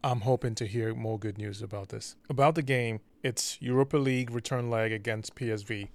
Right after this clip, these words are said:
What an embarrassing defeat this game. Slow start in the game. Arsenal dominated possession, but very little to show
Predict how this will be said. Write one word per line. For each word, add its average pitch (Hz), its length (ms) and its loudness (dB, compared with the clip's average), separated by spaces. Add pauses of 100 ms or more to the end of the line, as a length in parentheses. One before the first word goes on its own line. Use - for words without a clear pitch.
(120)
What 113 380 -2
an 117 380 -4
embarrassing 113 640 -2
defeat 110 380 -6 (320)
this 107 160 -4
game. 107 300 -6 (120)
Slow 117 420 -4
start 117 300 2
in 117 60 -2
the 117 80 -6
game. 110 640 -4 (120)
Arsenal 120 460 0
dominated 113 600 -2
possession, 110 560 -4
but 104 180 -4
very 113 420 -2
little 110 320 -2
to - 160 -10
show 104 540 -2